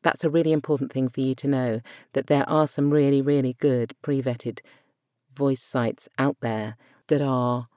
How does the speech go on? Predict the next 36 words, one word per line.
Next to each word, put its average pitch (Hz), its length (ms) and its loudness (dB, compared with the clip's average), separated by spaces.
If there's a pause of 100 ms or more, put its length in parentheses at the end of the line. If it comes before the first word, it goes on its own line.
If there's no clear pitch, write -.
(220)
great 131 580 2
for 127 300 4 (260)
when 139 200 4
you're 131 100 6
looking 123 200 -2
for 120 60 -12
something 135 260 -8
in 127 80 -2
a 120 60 -2
real, 120 240 -2 (200)
real 131 160 -2
hurry. 117 480 -4 (540)
But - 240 0 (140)
anyway, 113 300 2 (460)
on 220 360 6
to 120 760 -2 (100)
the 147 500 0
internet 131 380 -2
search, 123 400 -6
which 135 140 -4
is 139 120 -6
kind 147 260 -2
of 127 60 -6
the 135 100 0
last 139 460 -2
one. 135 420 -4 (500)
And 190 120 4
this 220 180 6
is 226 100 0
when 190 120 4
you're 160 100 2
searching 151 400 -4
for - 240 -6
individual 135 760 0
voiceovers. 117 760 -4 (480)
So, 185 360 2